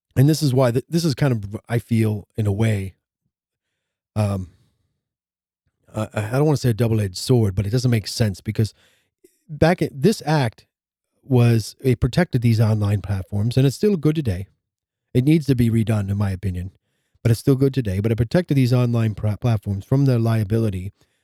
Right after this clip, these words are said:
um, uh, from the liability of their user post, and it allowed them to moderate those users' content without being treated like a publisher. So, in essence,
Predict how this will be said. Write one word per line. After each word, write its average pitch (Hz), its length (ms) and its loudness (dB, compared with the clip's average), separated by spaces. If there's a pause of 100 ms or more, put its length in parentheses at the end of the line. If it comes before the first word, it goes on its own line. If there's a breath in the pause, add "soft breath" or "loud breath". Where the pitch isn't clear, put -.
(220)
um, 107 280 2 (100)
uh, 123 140 2 (220)
from 202 160 4
the 151 80 4
liability 107 500 -2
of 135 160 0
their 127 100 4
user 110 280 0
post, 135 420 0
and 117 120 -2
it 113 100 -2
allowed 135 360 0
them 120 180 -2 (360 soft breath)
to 120 380 2 (1500)
moderate 135 560 2
those 113 260 0
users' 101 420 -6 (560)
content 113 460 0
without 135 320 2
being 127 220 0
treated 113 320 -2
like 98 160 -4
a 123 40 -4
publisher. 180 580 -2 (1600)
So, 139 460 0 (100)
in 127 160 2
essence, 113 720 -4